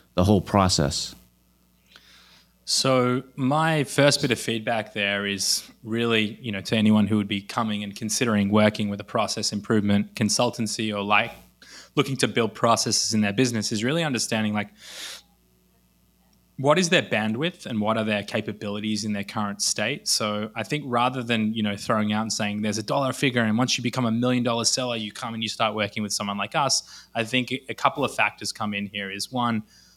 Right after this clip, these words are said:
Speaker 2: how much time are you investing into your business on things that actually have a material impact in growing the revenue, growing the profitability, expanding the brand, things that really have a material impact into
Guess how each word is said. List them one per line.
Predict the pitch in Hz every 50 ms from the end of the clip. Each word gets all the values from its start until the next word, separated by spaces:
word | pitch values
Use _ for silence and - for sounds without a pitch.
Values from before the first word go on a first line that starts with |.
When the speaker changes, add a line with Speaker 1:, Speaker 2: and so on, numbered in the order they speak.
| _ _ _
Speaker 2:
how | - - 143 147 170
much | 165 160 156 - - -
time | - - 127 131 135 127 120 120
are | 113
you | 110 107 107
investing | 104 104 101 113 113 117 - - 120 110
into | 107 107 101 -
your | 113 101
business | 98 - 110 110 - 165 175 185 196 - - - - - -
on | 117 110 107
things | - - - 120 123 123 120 113 - -
that | 113 - -
actually | 110 110 - - - 123 107
have | 101 113 104
a | 107
material | 104 104 101 - - 117 110 107 107 -
impact | 117 117 110 - 151 151 175 175 - - - - - - - _ -
in | 110 107
growing | 104 110 113 117 117 117 120 117 113 110 107 107 - _ - _ _ _ _ _
the | - 110
revenue, | 107 120 131 135 123 127 123 120 113 110 107
growing | 104 - 117 113 110 113 110
the | 104
profitability, | - - 113 110 - - 107 101 - 127 123 131 127 120 120 113 113 110 110 110 107 110
expanding | 113 113 - - - 120 113 113 113 110 110 107 104
the | 113 104
brand, | 101 - 113 120 120 123 123 120 117 110
things | - - 131 127 113 -
that | 123 117
really | 123 113 113 117 113 110
have | 101 120 117 117 104 110
a |
material | 107 107 104 - - 113 107 107
impact | 110 107 107 117 107 101 98 -
into | 110 98 - - 107 104